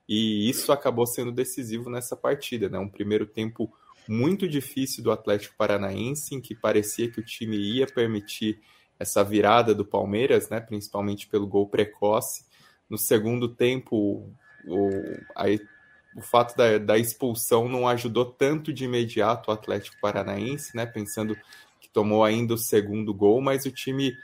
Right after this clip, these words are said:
soube reverter, soube transformar a partida a seu favor dentro das circunstâncias, obviamente com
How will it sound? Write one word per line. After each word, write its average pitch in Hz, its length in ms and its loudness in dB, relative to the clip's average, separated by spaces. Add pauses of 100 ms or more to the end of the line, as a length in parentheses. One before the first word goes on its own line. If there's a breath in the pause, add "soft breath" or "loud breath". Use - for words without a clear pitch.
(240 loud breath)
soube 160 840 6 (200)
reverter, 156 680 4
soube 151 260 -2
transformar 156 720 2
a 151 80 -2
partida 131 500 0
a - 20 -6
seu 120 200 -4
favor 110 400 2
dentro 120 320 0
das 107 200 0
circunstâncias, 127 920 -6
obviamente 104 560 -2
com 107 240 -4